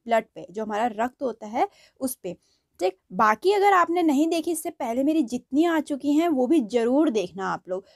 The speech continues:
बहुत ही इंपॉर्टेंट और बहुत हेल्पफुल क्वेश्चंस डाल रखे मैंने आप लोग के लिए। ठीक है, तो चलिए ज़्यादा समय ना लेते हुए स्टार्ट करते हैं। So the first one is, which instrument is used to measure blood pressure? रक्तचाप मापने के लिए किस यंत्र का प्रयोग किया जाता है?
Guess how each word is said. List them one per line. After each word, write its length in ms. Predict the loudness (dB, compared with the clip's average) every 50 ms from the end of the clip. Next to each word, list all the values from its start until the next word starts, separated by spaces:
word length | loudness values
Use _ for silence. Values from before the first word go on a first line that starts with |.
| _ _ -6
बहुत 420 | -4 -4 0 2 0 0 0 0
ही 100 | -4 -2
इंपॉर्टेंट 640 | 0 0 0 0 -2 -2 -2 -2 0 0 0 0
और 60 | 0 0
बहुत 340 | -2 0 0 2 2 0 0 -4
हेल्पफुल 420 | -4 -4 -4 -4 -4 -4 -4 -4
क्वेश्चंस 420 | -2 -2 -6 -6 -4 -8 -8 -6
डाल 240 | -4 -4 -4 -4 -4
रखे 200 | -4 -6 -8 -12
मैंने 140 | -10 -8 -6
आप 180 | -8 -8 -8 -8
लोग 160 | -10 -10 -10
के 80 | _ -12
लिए। 120 | -12 -12 -12 _ _ _ _ _ _ _ _
ठीक 120 | -16 -8 -8
है, 60 | -6
तो 120 | -6 -6 -4
चलिए 320 | -4 -4 -2 0 0 2
ज़्यादा 260 | 2 2 2 2 0
समय 240 | -4 -2 -2 0 2
ना 100 | 2 2
लेते 240 | 0 0 -2 -2 -4
हुए 80 | -4 -6
स्टार्ट 380 | -6 -6 -4 -4 -4 -4 -6
करते 260 | _ -10 -8 0 0
हैं। 120 | 0 0 0 -4 _ _ _ _ _ _ _ _ _ _ _ _ _ _ _ _ _ _ _ _ _ _ _ _ _
So 60 | 2
the 100 | 2 2 4
first 360 | 6 6 6 6 4 4 2
one 220 | 2 2 2 2
is, 180 | -2 -4 -6 -6 _ _ _ -4
which 280 | 0 2 2 2 2 -2
instrument 580 | -2 -4 -2 -2 0 2 2 2 0 0 -2 0
is 200 | 0 0 2 2
used 380 | 0 2 2 2 0 0 -2 0
to 100 | 0 2 2
measure 460 | 2 2 2 0 0 0 0 0 0 -2 -4 -8
blood 300 | -2 2 2 2 2 0 _ _
pressure? 380 | -4 -2 -2 -2 -2 -2 -2 -2 0
रक्तचाप 800 | 0 0 0 0 _ _ -20 -14 -6 0 2 2 2 2 0
मापने 420 | -2 -2 -2 -4 -6 -6 -8 -8 -6
के 180 | -6 -8 -8 -4
लिए 120 | -4 -6 -4 -2
किस 200 | -2 -2 0 0
यंत्र 280 | 2 2 2 2 2 0
का 100 | -2 -2
प्रयोग 360 | -4 -2 -4 -4 -4 -4 -4 _
किया 160 | -6 -4 -4
जाता 260 | -4 -6 -10 -12 -14
है? 60 | -20